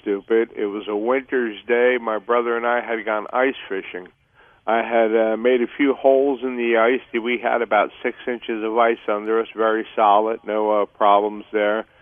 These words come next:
Well, I went to make one more hole, and I'm holding on to a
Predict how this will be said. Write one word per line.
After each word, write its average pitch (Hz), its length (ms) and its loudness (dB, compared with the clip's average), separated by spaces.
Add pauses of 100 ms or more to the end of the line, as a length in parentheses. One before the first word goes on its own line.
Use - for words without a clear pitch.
(400)
Well, 107 140 4
I 113 80 6
went 127 240 2
to - 40 -14
make 120 260 4
one 131 300 2
more 139 300 2
hole, 120 400 4
and 107 100 -2
I'm 113 160 -2
holding 135 380 2
on 131 220 2
to - 180 -8
a 107 40 -6